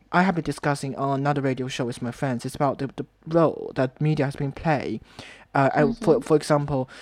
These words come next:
Speaker 1: um, you know, the coronavirus thing is quite a huge thing, uh, recently on, on the
Speaker 2: Sure.
Speaker 1: news, on lots of headlines. Some people, uh, keep saying,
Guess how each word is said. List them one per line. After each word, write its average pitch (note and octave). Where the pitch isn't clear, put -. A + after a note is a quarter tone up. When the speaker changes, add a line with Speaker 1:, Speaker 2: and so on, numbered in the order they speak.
Speaker 1:
um, D3
you D3
know, C#3+
the D3
coronavirus D3
thing B2+
is A#2+
quite -
a C#3
huge C#3
thing, B2
uh, A#2+
recently B2+
on, B2+
on C3+
the G3
Speaker 2:
Sure. G#3+
Speaker 1:
news, C#3
on B2+
lots C#3
of C3
headlines. B2+
Some F#3+
people, E3+
uh, D3
keep -
saying, C#3+